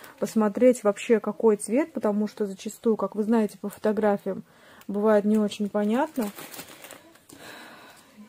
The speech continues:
И вот еще такой коричневый. Конечно, я думала, он будет немного посветлее. Но нет, он оказался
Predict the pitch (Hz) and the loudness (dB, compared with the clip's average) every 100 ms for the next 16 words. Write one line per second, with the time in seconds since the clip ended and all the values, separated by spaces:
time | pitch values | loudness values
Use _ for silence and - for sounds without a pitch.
0 | - 247 285 294 247 254 220 214 220 208 | -6 0 2 2 4 4 4 0 -4 -2
1 | 202 - 254 339 330 226 202 220 277 - | -4 0 2 2 2 0 0 -2 -4 -6
2 | 330 330 339 - - - - - - - | -6 -4 -6 -10 -20 -20 -18 -18 -16 -18
3 | - 233 247 240 240 226 240 220 220 214 | -2 2 2 4 2 4 4 4 4 2
4 | 233 226 220 233 214 202 208 220 220 247 | 2 4 4 4 2 -4 -6 -4 0 2
5 | 330 277 214 - - - - - - - | 4 2 2 -2 -14 -18 -18 -16 -16 -14
6 | - - - - - - - - - - | -14 -12 -12 -12 -12 -12 -12 -12 -14 -16
7 | - - - - - - - - - - | -18 -20 -20 -18 -18 -16 -16 -16 -16 -16
8 | - - - - - - - - - - | -18 -16 -14 -14 -14 -14 -14 -8 -8 -8
9 | - - - - - - 247 262 254 214 | -14 -20 -20 -20 -20 -6 4 8 8 6
10 | 202 208 208 220 220 208 | 4 0 0 2 2 0